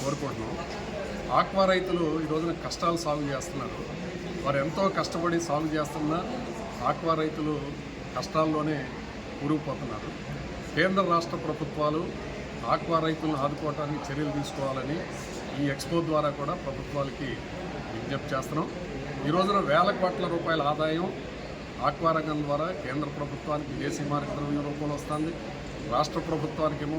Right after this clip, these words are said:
మార్కెట్ సెస్ పన్నుల రూపంలో వస్తుంది. కానీ రైతుల పరిస్థితిని మాత్రం రోజు రోజుకి దిగజారుతుంది. ఈ రోజున నాణ్యమైనటువంటి సీడ్ని, ఫీడ్ని అందించాలి, ధరల్ని నియంత్రించాలి. కష్టపడి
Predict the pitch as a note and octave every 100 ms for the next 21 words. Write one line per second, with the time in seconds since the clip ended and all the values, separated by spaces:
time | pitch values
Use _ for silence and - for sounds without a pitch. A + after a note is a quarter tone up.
0 | D3 C#3 C#3 C#3+ - C#3+ C3 D3 - -
1 | C#3 C#3 D3 C#3+ C#3 C#3 - D3 D3+ D#3+
2 | - - - - - D#3+ F#3+ F#3+ E3 F3+
3 | A3+ - - - C3 F3 G3 A3 F#3+ F3+
4 | - F3 E3+ E3 D#3 D#3 F3 G#3+ - -
5 | - - - - C#3+ D3 D3+ C#3+ D3 D#3+
6 | C3 G2+ - - - - - A2+ C3+ C#3+
7 | C#3 B2 G2+ A2+ A#2+ A2+ - - - -
8 | C#3+ F3 F#3 F#3 F3 C#3 F3 F#3 F3+ F3+
9 | F3 E3 E3 D3+ E3 E3+ - - - D3
10 | E3 D#3+ D#3+ D3+ C#3+ D3 D3 D3+ D3+ A2+
11 | B2+ C#3+ C#3+ C#3 D3 F3 G3+ G#3+ A3 F#3+
12 | F#3 - - - B2 D3 F3+ F3 D#3+ -
13 | - - A2+ B2 C#3+ C#3+ D3 D3 D3 E3
14 | D3 - - - - C#3+ - F#3+